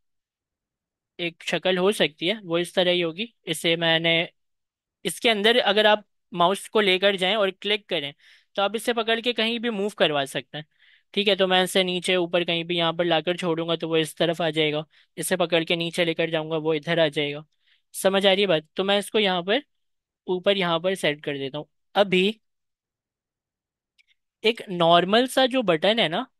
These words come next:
तो उस बटन की विड्थ मेरे ख्याल से शायद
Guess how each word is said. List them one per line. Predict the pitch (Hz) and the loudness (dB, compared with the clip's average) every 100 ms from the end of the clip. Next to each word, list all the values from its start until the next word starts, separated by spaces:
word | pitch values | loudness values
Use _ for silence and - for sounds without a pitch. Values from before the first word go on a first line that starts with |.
| _ _ _ _ - | _ _ _ _ -6
तो | 196 208 214 220 - _ _ _ _ _ _ _ _ _ _ _ - | -4 -2 -2 -2 -6 _ _ _ _ _ _ _ _ _ _ _ -6
उस | 233 - - 185 | -6 -6 -14 -4
बटन | 160 165 202 226 240 | 0 0 2 0 -2
की | 254 262 262 | -4 -2 0
विड्थ | 190 190 233 - - _ _ _ _ | 2 0 0 -6 -14 _ _ _ _
मेरे | 202 220 | -2 0
ख्याल | 269 262 269 | 0 0 -2
से | 262 285 | -2 0
शायद | 262 262 | 0 0